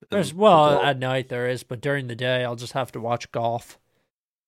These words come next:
Speaker 1: Saturday,
Speaker 2: Yeah.
Speaker 1: that Torrey Pines, the Farmers, actually closes on a Saturday this week instead of Sunday
Speaker 2: Okay.
Speaker 1: because they move it.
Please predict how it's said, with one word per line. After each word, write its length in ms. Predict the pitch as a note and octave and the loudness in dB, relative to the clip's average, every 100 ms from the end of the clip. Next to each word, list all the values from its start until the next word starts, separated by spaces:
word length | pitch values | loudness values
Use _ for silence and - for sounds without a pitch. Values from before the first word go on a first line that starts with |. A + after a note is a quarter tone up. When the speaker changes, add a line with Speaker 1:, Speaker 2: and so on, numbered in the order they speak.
| _ | _
Speaker 1:
Saturday, 560 | D#3 C#3+ C#3 - C#3 C3+ | 4 6 6 4 4 2
Speaker 2:
Yeah. 60 | B2+ | 0
Speaker 1:
that 240 | B2+ - | -6 -6
Torrey 280 | E3+ E3 D3 | -2 0 0
Pines, 460 | C#3+ C#3 C#3 B2+ A#2 | -4 -4 -4 -4 -8
the 80 | |
Farmers, 500 | A#2+ C3 C3 B2 A#2+ | -6 -4 -4 -4 -4
actually 380 | A#2+ A#2+ - A#2 | -2 -2 -4 -10
closes 480 | - A#2+ B2+ A2+ A2+ | -6 -4 -4 -6 -10
on 160 | A2+ A2+ | -12 -12
a 60 | |
Saturday 560 | A2 A#2 A#2 A2+ A2+ A2+ | -12 -8 -8 -8 -8 -10
this 240 | A2+ - | -10 -10
week 320 | A#2 A#2 - - | -10 -10 -14 -18
instead 340 | A#2+ - A2+ | -16 -10 -8
of 80 | G#2+ | -8
Sunday 380 | - A2+ G#2 A2+ | -10 -6 -4 -4
Speaker 2:
Okay. 80 | |
Speaker 1:
because 340 | A2+ A2+ C3 A#2+ | -8 -8 -10 -8
they 120 | B2 | -10
move 340 | A2+ B2 B2 | -10 -10 -8
it. 240 | C3+ C3+ | -6 -8